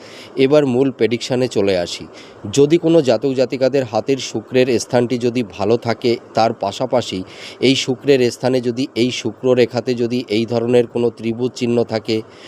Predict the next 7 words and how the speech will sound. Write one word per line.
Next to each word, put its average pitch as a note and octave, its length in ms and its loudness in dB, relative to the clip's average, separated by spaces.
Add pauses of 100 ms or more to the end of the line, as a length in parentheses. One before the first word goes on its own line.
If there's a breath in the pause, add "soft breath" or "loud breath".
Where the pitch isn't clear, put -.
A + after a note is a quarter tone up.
(180 loud breath)
বা B2 260 2
অথবা B2 440 2
দেখা A#2 340 -2
যায় A#2+ 200 2
যে A2 200 -4
শুক্রের B2 580 -4 (200)
স্থানে A#2 440 0